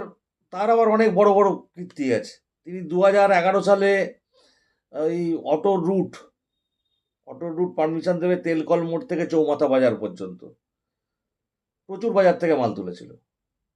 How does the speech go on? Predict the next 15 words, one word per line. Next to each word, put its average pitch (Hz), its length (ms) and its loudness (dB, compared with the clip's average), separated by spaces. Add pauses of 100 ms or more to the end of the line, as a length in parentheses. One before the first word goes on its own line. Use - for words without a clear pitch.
(1800)
তো 147 80 -12
সেই 196 320 -4
মাল 196 260 4
আবার 202 240 6
পরে 196 140 2
উনি 190 140 -2
ফেরতও 175 340 0
দিয়েছেন, 98 480 -8 (1600)
ঠিক 165 140 -14
আছে, - 220 -8 (760)
যখন 139 240 -6
করে 147 160 4
দিতে 127 240 2
পারেন। 95 280 -8 (1200)
তিনি 214 300 -6